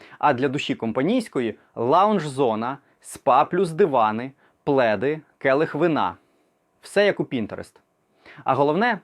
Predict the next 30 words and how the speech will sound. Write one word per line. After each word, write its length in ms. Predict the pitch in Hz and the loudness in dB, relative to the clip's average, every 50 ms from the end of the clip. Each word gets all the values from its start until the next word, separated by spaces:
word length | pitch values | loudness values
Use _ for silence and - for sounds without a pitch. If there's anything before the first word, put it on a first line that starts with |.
| _ _ _ | _ _ _
це 140 | - - 151 | -4 -2 -2
не 100 | 147 139 | -2 -2
просто 320 | - - 135 - - 127 | -2 -4 -4 -4 -6 -10
красиво. 540 | - - 120 113 - - 110 101 95 98 98 _ _ _ _ _ _ _ _ - - _ - | -8 -8 -10 -10 -10 -10 -10 -10 -10 -12 -14 _ _ _ _ _ _ _ _ -20 -20 _ -20
Спа-басейн — 680 | - _ 170 147 117 139 127 - 214 247 262 240 214 - _ | -2 _ 2 4 4 2 0 0 0 0 0 -2 -4 -8 _
це 180 | - - 156 | -2 0 2
релакс 440 | 139 131 127 127 147 175 208 180 135 | 4 4 2 4 4 4 4 2 0
для 260 | 110 104 104 131 196 | -6 -6 -2 0 0
тіла, 540 | 208 208 _ - 180 170 151 131 117 107 107 | 0 0 _ -4 -2 0 0 0 0 0 -2
зняття 420 | 98 104 135 147 143 - 180 214 220 | -2 -2 -2 -2 0 0 0 0 0
стресу, 640 | - _ - 165 147 131 120 - - 120 110 - - - - _ | -2 _ -2 0 0 0 -2 -4 -8 -10 -10 -10 -14 -20 -20 _
покращення 640 | - - - - 151 139 160 160 - 226 220 220 - | 0 0 2 4 2 2 2 2 0 -2 -2 -2 -2
сну 380 | - - 156 143 120 113 - - | -4 -4 -4 -2 -2 -4 -6 -4
і 100 | - 143 | -2 0
ваше 300 | 113 143 180 190 - 175 | 2 2 2 2 0 -4
персональне 580 | - 151 131 - - 139 131 151 180 220 220 190 | -4 -4 -6 -4 -4 -2 -2 0 0 0 0 0
місце 360 | 156 156 151 - - - 135 | -2 -2 -4 -6 -6 -6 -6
щастя 500 | - - - - 139 131 143 - - 147 | -6 -6 -2 0 0 0 0 -2 -6 -4
на 120 | 139 139 | -4 -4
терасі. 540 | 127 - 143 123 107 101 98 - - - 104 - _ _ _ _ - - - _ _ | -2 -2 -2 0 0 0 0 -4 -8 -18 -20 -20 _ _ _ _ -20 -20 -20 _ _
І 120 | 220 254 | 0 2
не 140 | 254 247 208 | 4 4 4
забудьте, 520 | 156 185 147 151 175 - - - 127 120 | 2 2 2 2 0 0 0 -2 -4 -4
чим 360 | 113 - - - 208 247 262 240 | -4 -6 -4 -2 0 0 0 0
стильніший 500 | - - 240 220 214 196 151 - 175 - | 0 0 0 0 0 0 -2 -4 -6 -6
спа, 380 | - - - 139 123 104 98 - - - _ _ | -6 -2 0 2 2 2 0 -4 -14 -20 _ _
тим 220 | - 147 139 131 113 | -2 0 0 0 -2
вищий 520 | 107 107 127 190 247 254 - - 220 202 | -2 0 0 2 2 0 -2 -2 -2 0
рівень 280 | 175 180 165 175 165 143 | 0 0 0 0 -2 0
задоволення. 680 | 120 147 135 139 135 120 123 113 101 95 98 95 95 | 0 0 0 0 0 0 0 -2 -2 -4 -8 -10 -14